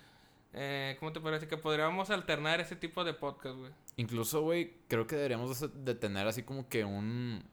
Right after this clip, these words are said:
Speaker 2: un, algo distintivo, güey, que en la imagen del podcast sea como que, ah, este va a ser de chusco,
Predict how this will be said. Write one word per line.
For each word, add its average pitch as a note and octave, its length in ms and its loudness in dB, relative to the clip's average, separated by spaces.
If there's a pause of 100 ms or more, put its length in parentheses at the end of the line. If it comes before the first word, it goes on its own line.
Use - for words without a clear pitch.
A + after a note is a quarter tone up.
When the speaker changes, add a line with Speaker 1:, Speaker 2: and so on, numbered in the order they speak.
(800)
Speaker 2:
un, G#2+ 1080 -4 (300)
algo A#2 260 4
distintivo, A#2+ 760 4
güey, D3 280 0 (180)
que G2+ 220 4
en G2 100 2
la F#3+ 80 2
imagen A#2 420 0
del C3+ 140 4
podcast A#2+ 500 0
sea G2+ 220 2
como A2 260 -4
que, F#2 400 0 (220)
ah, F#2 240 2
este F#2 240 -2
va A#2 160 6
a A2 60 4
ser A#2 220 0
de A#2 400 0 (800)
chusco, A2 460 -2